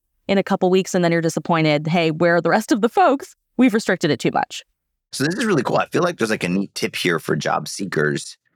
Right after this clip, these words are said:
Speaker 2: to almost, like, do this process in reverse to understand my tam. And I don't think you need LinkedIn Recruiter to do this. I think, I'm gonna have to validate this after. You, you could tell me, Marjorie, but,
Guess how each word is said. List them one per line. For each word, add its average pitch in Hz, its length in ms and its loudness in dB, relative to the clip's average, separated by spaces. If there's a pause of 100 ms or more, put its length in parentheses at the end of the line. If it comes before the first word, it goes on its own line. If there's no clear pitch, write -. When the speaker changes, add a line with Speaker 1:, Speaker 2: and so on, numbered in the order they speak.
(340)
Speaker 2:
to - 80 -2
almost, 95 180 0
like, 80 160 -6
do 90 120 2
this 90 200 0
process - 480 -6
in 82 140 -6
reverse 80 380 -2
to - 160 -10
understand 82 440 -2
my 69 120 -2
tam. 76 400 -12 (760)
And 110 160 -4
I 113 60 -2
don't 123 100 -2
think 117 140 0
you 110 40 2
need 104 160 0
LinkedIn 95 300 0
Recruiter 85 560 0
to 71 140 -12
do 80 200 0
this. - 220 -6
I - 120 -6 (420)
think, 113 500 -6 (540)
I'm 98 60 0
gonna 98 40 0
have 92 120 -6
to - 80 -6
validate 82 360 0
this - 100 -10
after. 85 280 -2
You, 80 180 0 (160)
you 85 100 -2
could 73 140 -2
tell 82 140 -4
me, 76 260 -2 (100)
Marjorie, 69 320 -4
but, 73 220 -4